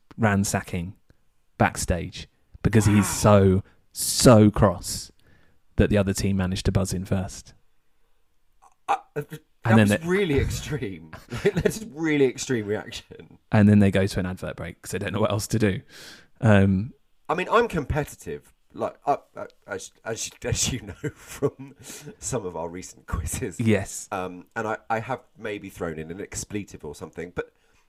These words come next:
Speaker 2: I didn't throw anything.
Speaker 1: No. I mean, it's hard to be effective when you're on Zoom. <laughs> You're just gonna smash up your own house and
Speaker 2: <laughs> You
Speaker 1: everyone's
Speaker 2: just,
Speaker 1: gonna
Speaker 2: just broke, broken the laptop.
Speaker 1: watch and laugh.
Speaker 2: <laughs>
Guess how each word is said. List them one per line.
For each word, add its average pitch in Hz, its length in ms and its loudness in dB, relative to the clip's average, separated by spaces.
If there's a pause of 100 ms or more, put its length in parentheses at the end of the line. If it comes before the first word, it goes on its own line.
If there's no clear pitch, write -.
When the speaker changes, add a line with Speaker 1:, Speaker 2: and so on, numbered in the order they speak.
(280)
Speaker 2:
I 240 60 0
didn't 403 240 -4
throw 156 280 0
anything. 98 520 -12 (840)
Speaker 1:
No. 98 340 4 (300)
I - 40 0
mean, 127 100 4
it's 123 100 -4
hard 127 200 4
to - 60 -4
be 110 120 2
effective - 600 -4
when 107 160 0
you're 107 120 2
on 104 120 2
Zoom. 104 360 -2 (240)
<laughs> - 40 -10 (720)
You're 143 100 6
just - 180 -6
gonna 110 140 2
smash 101 280 -2
up 87 140 4
your 101 140 0
own 98 160 2
house - 380 -4
and 160 60 -4
Speaker 2:
<laughs> - 20 -2
You - 40 0
Speaker 1:
everyone's 110 300 0
Speaker 2:
just, - 160 0
Speaker 1:
gonna 117 240 2
Speaker 2:
just - 260 -4
broke, 143 400 0
broken 170 240 2
the 131 80 0
laptop. 131 520 0
Speaker 1:
watch - 280 2
and 107 120 4
laugh. 104 540 2
Speaker 2:
<laughs> - 60 -20